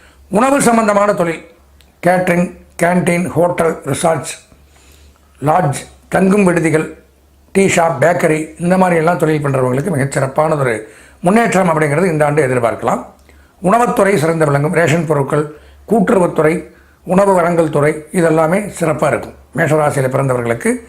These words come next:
இதுல பணிபுரிஞ்சீங்கன்னா மிக மிக அபரிமிதமான யோகம், லாபம், அதிர்ஷ்டம், பொருளாதார உயர்வு, பதவி உயர்வு, சம்பள உயர்வு இதெல்லாம் ஏற்படக்கூடிய அமைப்பு அப்படிங்கிறது ஏற்படுத்துறார்.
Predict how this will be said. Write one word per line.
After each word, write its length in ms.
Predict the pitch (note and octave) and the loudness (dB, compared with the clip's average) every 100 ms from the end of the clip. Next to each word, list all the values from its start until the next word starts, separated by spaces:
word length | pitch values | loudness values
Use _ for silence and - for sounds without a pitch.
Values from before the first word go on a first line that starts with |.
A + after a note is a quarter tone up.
| - - - F#3 | -20 -20 -10 0
இதுல 240 | F3+ A3 | 2 4
பணிபுரிஞ்சீங்கன்னா 640 | F3 F#3+ F3 D#3 D3+ F3 G#3 | 2 2 0 0 0 0 0
மிக 180 | E3+ | 0
மிக 180 | F3+ F3+ | 2 0
அபரிமிதமான 560 | D#3 E3 E3 D#3+ E3+ D#3+ | 2 2 2 2 0 2
யோகம், 380 | D3+ D3+ E3+ D3 | 2 2 0 0
லாபம், 320 | D3 D#3 D#3 | 0 2 0
அதிர்ஷ்டம், 520 | C3+ D#3 - E3+ F3 - - - _ _ | -2 -4 -2 -4 -4 -12 -20 -20 _ _
பொருளாதார 560 | E3 F#3 G#3 F#3 F3 D3+ | 0 2 2 2 2 2
உயர்வு, 360 | D#3 D3+ F3+ | 0 0 0
பதவி 280 | F3+ D#3+ F#3+ | 0 2 2
உயர்வு, 400 | E3+ D#3 D3 F#3+ | 2 2 0 0
சம்பள 340 | D3 E3+ F3 | 0 0 2
உயர்வு 320 | D#3+ D3+ C#3+ D#3 | 2 2 2 0
இதெல்லாம் 280 | C3+ D3 | 0 0
ஏற்படக்கூடிய 760 | C#3+ C#3 C3+ A#2+ B2+ D#3+ A#3 - - - - - | 0 0 -4 -4 -2 -2 -4 -8 -20 -20 -20 -10
அமைப்பு 320 | F3 F#3 D#3+ F3 | -2 -2 0 0
அப்படிங்கிறது 440 | C#3+ C3 D3+ A#2+ | 2 0 0 0
ஏற்படுத்துறார். 420 | A2 F#2+ F#2 F2+ | -4 -8 -8 -8